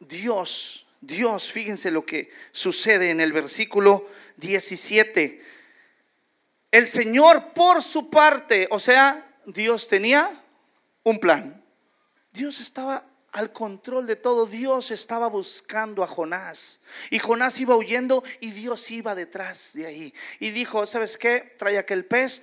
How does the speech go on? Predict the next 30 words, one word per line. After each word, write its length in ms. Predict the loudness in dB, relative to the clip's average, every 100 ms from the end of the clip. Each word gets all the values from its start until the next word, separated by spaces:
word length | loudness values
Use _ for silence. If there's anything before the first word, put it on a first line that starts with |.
| -16 -16
y 100 | -16
tráeme 380 | -14 -14 -14
a 20 | -14
Jonás." 760 | -14 -14 -12 -12 -14 -16 -20 _ _ _ _ _ _ _ _ _ _ -10
Dios 440 | 0 6 6 4
por 300 | 4 6 8
su 240 | 4 -2 6
parte 720 | 6 6 2 0 0 -4 -20 _ _ _ -4
dispuso 600 | 0 0 0 0 2 2
un 80 | 4
enorme 480 | 4 2 0 0 -2
pez 300 | 2 2 2
para 220 | 0 0
que 80 | -2
se 120 | -8
tragara 380 | -2 0 2 0
a 40 |
Jonás, 440 | -2 0 0 0 -4
quien 180 | -10
pasó 320 | -4 -2 0 -2
tres 460 | 0 0 0 -4
días 280 | -4 -4 -4
y 80 | -6
tres 280 | -6 -6 -4
noches 320 | -6 -6 -8
en 100 | -6
su 140 | -6
vientre. 460 | -4 -4 -4 -8 -8 -12 -8
Entre 340 | -6 -4 -4 -4
Jonás, 560 | -4 0 2 2 0